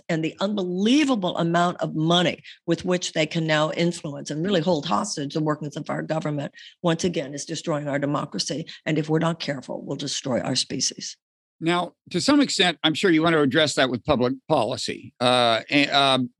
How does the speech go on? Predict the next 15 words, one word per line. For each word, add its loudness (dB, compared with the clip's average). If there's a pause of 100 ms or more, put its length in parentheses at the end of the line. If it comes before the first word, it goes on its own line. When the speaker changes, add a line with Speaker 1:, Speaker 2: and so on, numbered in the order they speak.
(140)
Speaker 2:
but 2
is 4
it, 2
is 4
it 4
at 2
the 2
same 4
time 2
your 4
view 4
that 2
we 4
really 4 (600)
can't 4